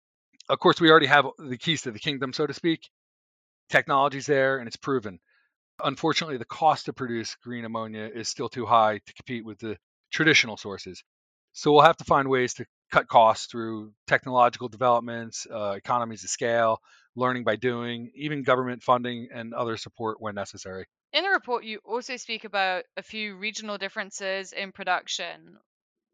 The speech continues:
Speaker 2: What are those, and can you explain them a little bit for us?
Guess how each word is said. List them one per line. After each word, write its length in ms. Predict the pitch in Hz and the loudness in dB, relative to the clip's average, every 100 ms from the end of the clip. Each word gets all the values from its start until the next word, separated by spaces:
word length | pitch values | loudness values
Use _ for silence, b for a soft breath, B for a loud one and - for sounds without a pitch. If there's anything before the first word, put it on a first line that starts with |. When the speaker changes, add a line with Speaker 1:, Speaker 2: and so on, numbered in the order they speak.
| 220 214 | -18 -4
Speaker 2:
What 220 | 262 254 | -2 2
are 180 | 202 208 | 2 2
those, 240 | 185 175 | -2 -6
and 320 | 180 175 180 | -12 -16 -18
can 180 | - 190 | -18 -14
you 320 | 190 190 185 180 _ _ _ | -10 -10 -10 -18 _ _ _
explain 420 | 170 - 170 175 | -20 -14 -12 -10
them 100 | 185 | -12
a 60 | 180 | -14
little 180 | 175 - | -14 -16
bit 140 | - _ | -20 _
for 180 | 170 170 | -18 -18
us? 380 | 196 - - | -20 -20 -20